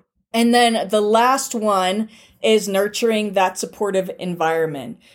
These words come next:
creating a supportive and non-judgmental environment at home with little conflict, as little conflict as possible, uh, hopefully a calm home,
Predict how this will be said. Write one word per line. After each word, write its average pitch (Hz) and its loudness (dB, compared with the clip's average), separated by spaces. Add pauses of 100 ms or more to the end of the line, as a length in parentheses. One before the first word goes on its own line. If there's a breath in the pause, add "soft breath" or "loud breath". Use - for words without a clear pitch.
creating 240 2
a 214 2
supportive 220 0
and 196 -2
non-judgmental 185 0
environment 170 0
at 160 0
home 156 -4 (320 loud breath)
with 208 0
little 214 0
conflict, 196 -2
as 196 -2
little 269 2
conflict 180 -2
as 175 -6
possible, 175 0 (440 loud breath)
uh, 165 0 (300)
hopefully 233 2
a 202 0
calm 202 -2
home, 185 -4